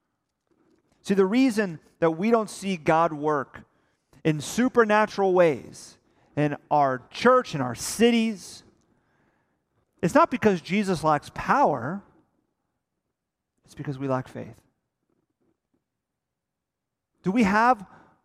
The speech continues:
hope for a miracle? Do we believe that faith is powerful? I'm speaking universally. As a church, universal, but I could be speaking about us too. Do we have hope for a miracle? Do we believe that miracles are,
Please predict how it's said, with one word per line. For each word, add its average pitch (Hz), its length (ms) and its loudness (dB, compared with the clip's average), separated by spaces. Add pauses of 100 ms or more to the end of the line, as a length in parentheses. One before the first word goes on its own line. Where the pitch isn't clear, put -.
hope - 560 -4
for 196 280 0
a 175 60 2
miracle? 208 400 0
Do 185 100 -4
we 220 80 -2
believe 196 400 0
that 185 120 -2
faith 220 340 -2
is 175 120 -10
powerful? 226 480 2
I'm 220 140 2
speaking 226 380 -4
universally. 175 720 -2 (1160)
As 180 160 2
a 180 60 -12
church, - 680 -2 (1300)
universal, 214 560 0
but 175 140 4
I 214 40 4
could 214 160 -4
be 190 60 -2
speaking 185 440 -6
about 170 200 2
us 214 180 -2
too. 185 360 -8 (1600)
Do 190 160 0
we 302 160 4
have 240 220 4
hope 226 280 0
for 226 200 2
a 214 40 0
miracle? 208 440 0
Do 202 80 0
we 254 80 0
believe 240 220 0
that 202 120 0
miracles 196 400 0
are, 160 220 2